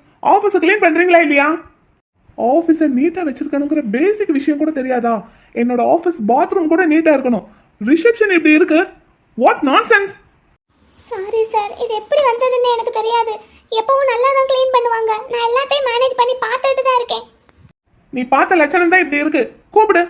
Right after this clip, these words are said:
Speaker 1: சர்வன்ட்ட.
Speaker 2: எம் கே, விடு, இந்த பிரச்சனையை என்கிட்ட விடு, நான் பாத்துக்கிறேன்.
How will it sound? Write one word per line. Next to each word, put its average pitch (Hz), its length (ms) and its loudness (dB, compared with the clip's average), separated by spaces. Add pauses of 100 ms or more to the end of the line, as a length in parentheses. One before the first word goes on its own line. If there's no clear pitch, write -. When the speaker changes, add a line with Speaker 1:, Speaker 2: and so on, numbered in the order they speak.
(140)
Speaker 1:
சர்வன்ட்ட. 339 340 4 (760)
Speaker 2:
எம் 381 160 -2
கே, 370 80 2 (260)
விடு, 415 140 0 (180)
இந்த 381 120 -2
பிரச்சனையை 440 300 -2
என்கிட்ட 440 240 -2
விடு, 381 120 0 (120)
நான் 403 120 0
பாத்துக்கிறேன். 392 360 -2